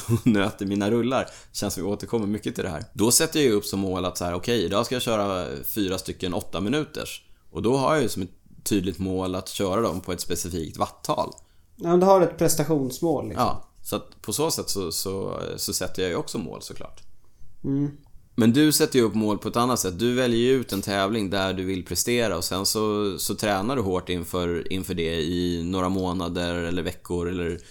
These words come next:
Speaker 1: beroende på hur stort målet är, eller hur?
Speaker 2: Ja, exakt. Och så tror jag många funkar också.
Speaker 1: Mm.
Speaker 2: Alltså, det är väl, det är lätt, eller det är många som har lättare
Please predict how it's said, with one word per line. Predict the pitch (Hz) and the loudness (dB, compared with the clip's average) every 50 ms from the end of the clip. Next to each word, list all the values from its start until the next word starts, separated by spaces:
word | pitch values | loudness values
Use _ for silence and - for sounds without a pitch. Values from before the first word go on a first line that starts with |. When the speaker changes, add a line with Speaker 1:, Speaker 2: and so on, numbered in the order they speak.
| - - - - - - | -20 -20 -20 -20 -16 -10
Speaker 1:
beroende | - - 98 98 90 87 82 82 | -4 -2 0 0 0 0 -2 -2
på | - | -2
hur | 90 | -2
stort | 90 - - 92 87 - | -2 0 0 -2 -2 -2
målet | 92 87 85 87 87 92 - | -2 -2 -2 -2 -2 -2 -2
är, | 117 113 90 | -2 -2 0
eller | 82 95 | -2 -2
hur? | 113 120 90 - - - | -2 -2 -4 -6 -6 -2
Speaker 2:
Ja, | - - 180 196 190 190 - - | 2 4 4 4 4 2 -2 -6
exakt. | 165 170 - - - 127 - - - - - - - - - - | -6 -4 -2 0 -2 -2 -4 -8 -16 -18 -18 -18 -18 -18 -12 -6
Och | - 160 | -2 0
så | - - 185 | 2 2 2
tror | 180 185 - 196 175 | 4 4 6 6 8
jag | 156 151 | 8 6
många | 170 165 156 160 180 208 220 208 | 6 6 4 4 4 4 4 4
funkar | 202 - 180 147 135 - 143 131 | 4 2 2 2 2 0 0 0
också. | 120 117 - - 139 | 0 -2 -2 -4 -6
Speaker 1:
Mm. | 120 117 - - - - 98 | -6 -6 -8 -10 -8 -4 -2
Speaker 2:
Alltså, | - - 151 147 143 143 - - - | 0 2 4 2 2 0 -4 -2 2
det | 175 175 185 | 6 6 8
är | 180 | 8
väl, | 165 160 151 151 147 147 147 | 8 8 8 8 6 4 4
det | 156 175 | 6 6
är | 185 | 8
lätt, | 190 185 - - - - - - - - - 160 | 8 6 4 2 -2 -12 -16 -20 -20 -6 -2 2
eller | 165 180 180 | 4 6 8
det | 185 | 10
är | 196 | 10
många | 196 190 185 190 | 10 10 10 8
som | 180 - 190 170 | 6 4 4 2
har | 147 160 175 180 | 4 4 4 4
lättare | 175 165 - - - - - 170 165 165 | 4 4 2 0 -6 -6 -2 0 4 4